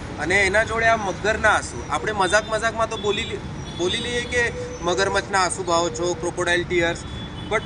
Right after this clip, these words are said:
ટીયર્સ ટીયર્સ હોતે હૈ, જો જા-, જાનવરના હોય કે નદીના હોય કે માણસના હોય,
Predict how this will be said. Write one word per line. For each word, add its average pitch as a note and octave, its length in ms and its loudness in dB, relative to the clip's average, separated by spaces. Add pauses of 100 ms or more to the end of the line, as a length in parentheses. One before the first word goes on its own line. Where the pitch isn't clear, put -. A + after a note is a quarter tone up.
(180)
ટીયર્સ A3 440 -2
ટીયર્સ A#3 340 -2
હોતે G3+ 340 2
હૈ, B3 140 0
જો G3+ 260 -6
જા-, D#3+ 360 -2
જાનવરના F#3 500 2
હોય G#3 340 4
કે G3+ 280 0
નદીના F3+ 420 -2
હોય G3 200 0
કે G#3 100 -4
માણસના F3 520 2
હોય, B2 200 -4